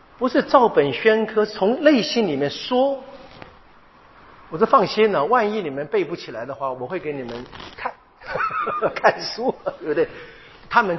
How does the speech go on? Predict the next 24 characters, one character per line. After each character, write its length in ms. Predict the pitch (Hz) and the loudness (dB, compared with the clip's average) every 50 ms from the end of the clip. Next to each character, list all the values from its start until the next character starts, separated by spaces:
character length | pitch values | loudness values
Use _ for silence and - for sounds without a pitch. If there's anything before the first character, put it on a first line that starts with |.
| - | -4
真 200 | - 226 214 220 | -4 -2 -2 -2
的 100 | 190 190 | -2 -4
就 180 | 160 - 196 170 | -4 -2 -4 -6
是 280 | - - 175 151 131 - - - - | -4 -2 -2 -2 -2 -4 -8 -14 -8
背 120 | - 160 135 | -6 -6 -6
得 100 | 123 110 | -6 -10
很 120 | 117 - | -14 -14
好。 180 | - - - - - - - - - - - - - - - - - - - - _ - - - - _ _ _ _ _ _ _ _ _ - _ _ _ - - - - - - - - - _ _ _ | -14 -12 -12 -12 -10 -10 -10 -10 -10 -12 -14 -16 -20 -20 -20 -20 -20 -20 -20 -20 _ -20 -20 -20 -20 _ _ _ _ _ _ _ _ _ -20 _ _ _ -20 -20 -20 -20 -20 -20 -20 -20 -20 _ _ _
啊， 40 | - | -2
那 140 | 214 226 220 | 2 4 4
昨 60 | 220 | 4
天 140 | 214 240 254 | 6 6 6
我 60 | - | 6
看 200 | 254 - - 262 | 6 6 2 4
了 40 | 226 | 4
个 40 | 226 | 2
影 220 | 185 160 139 131 | 0 -2 -4 -4
片 300 | 123 - - 240 190 139 131 | -6 0 2 2 2 2 -2
啊， 160 | 120 98 95 - - - - - - - - - - - - - - - _ _ _ _ _ _ - - - - _ _ _ _ _ - - - - - - - - - - - - - - - - - - | -6 -8 -10 -12 -16 -14 -12 -12 -10 -10 -12 -12 -14 -16 -18 -20 -20 -20 _ _ _ _ _ _ -20 -20 -20 -20 _ _ _ _ _ -20 -20 -20 -20 -20 -20 -20 -20 -20 -20 -20 -20 -16 -16 -14 -14 -12 -10
自 80 | 190 151 | -6 -4
己 60 | 156 | 0
被 80 | - 175 | 0 0
感 220 | - 120 101 101 | 0 0 -4 -4
动， 120 | - 120 | -8 -10